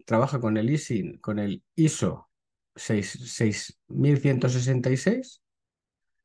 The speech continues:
la Autoridad de Registro para los Números Identificadores de Valores Internacionales, los isin,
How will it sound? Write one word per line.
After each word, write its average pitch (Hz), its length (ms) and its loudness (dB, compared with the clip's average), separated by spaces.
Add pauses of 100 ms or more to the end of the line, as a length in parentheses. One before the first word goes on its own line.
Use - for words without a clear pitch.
(240)
la - 140 -4
Autoridad 113 540 2
de 123 140 0
Registro 127 600 -2
para 98 260 -2
los 101 140 -2
Números 131 300 0
Identificadores 110 520 0
de 104 60 2
Valores 104 300 -2
Internacionales, 117 800 -2
los 98 200 -8
isin, 170 400 -2